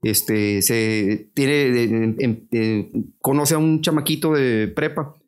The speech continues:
que, eh, pues, básicamente ellos dos terminan haciendo mancuerna para pelear contra los, los vampiros ahí con la ayuda de, de, de, este, de, de un señor mayor.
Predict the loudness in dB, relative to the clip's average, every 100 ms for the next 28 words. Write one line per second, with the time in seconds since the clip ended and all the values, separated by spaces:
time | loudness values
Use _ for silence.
0 | _ _ -6 -6 -4 0 2 2 2 -2
1 | -2 -2 0 0 0 0 2 0 2 0
2 | 0 2 2 2 2 2 0 0 0 0
3 | -2 -4 -4 -2 0 0 0 -2 0 0
4 | 0 0 0 -2 0 0 0 0 0 0
5 | 2 2 0 -2 -8 _ _ -2 0 0
6 | 0 0 0 0 0 -2 -2 -2 -2 -2
7 | -2 -2 -2 -2 -2 -4 -4 -2 -2 -2
8 | -2 -4 -8 _ -2 0 2 2 0 0
9 | 0 0 0 0 -2 -4